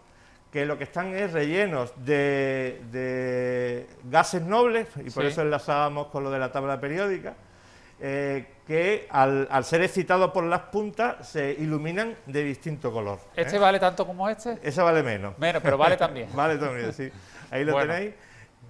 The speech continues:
Speaker 1: Ese es el, el tubo, es un tubo Heisler, que cada zona del tubo está rellena de un gas distinto y que al,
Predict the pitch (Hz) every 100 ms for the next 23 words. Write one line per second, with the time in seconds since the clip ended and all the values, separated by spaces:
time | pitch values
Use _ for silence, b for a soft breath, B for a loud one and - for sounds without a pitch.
0 | - 131 123 139 131 127 120 120 - 123
1 | 120 - 147 170 208 - 110 104 123 -
2 | 127 123 - 151 180 202 220 - - 131
3 | 120 - - 143 139 - 170 185 185 175
4 | 147 190 208 190 - 143 143 147 143 143
5 | 139 143 143 127 139 - 202 196 226 -
6 | 127 123 131 127